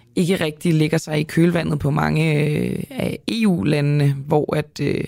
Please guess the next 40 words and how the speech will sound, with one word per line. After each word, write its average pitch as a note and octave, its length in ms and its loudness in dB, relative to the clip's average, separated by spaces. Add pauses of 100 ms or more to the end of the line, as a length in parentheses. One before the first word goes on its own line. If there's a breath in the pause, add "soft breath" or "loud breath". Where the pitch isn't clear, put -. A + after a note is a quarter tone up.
(520 soft breath)
i - 280 0
E G#3 40 2
U-landene D3+ 540 2 (180)
vil D#3+ 280 0
det C3+ 120 0
være A#2 320 -2
ulovligt F#3 460 2
for D#3+ 160 -2
et, D3+ 240 0
øh, E3 80 0
russisk D#3 380 -4
skib - 280 -6
at E3+ 80 0
lægge D3 140 0
til - 140 -14
kaj. - 220 -8 (760 loud breath)
Men C#3+ 180 0
det D#3 80 0
er D#3+ 40 0
jo D#3+ 60 2
sådan, D3+ 180 -2
at D3 60 0
Færøerne D3+ 480 0 (100)
ikke F3 240 0
er C#3 80 0
medlem D3 480 0
af, D3 540 -2 (100)
af - 140 -4
E - 220 -2
U, - 120 -4
så - 160 -6
det, D3 400 0
øh, D#3 180 -2 (380)
det E3 80 2
behøver F3+ 180 4
de D3+ 160 -2
ikke C#3+ 260 0 (720 soft breath)
henholde D3+ 400 2
sig - 180 -12
til. C#3 360 -4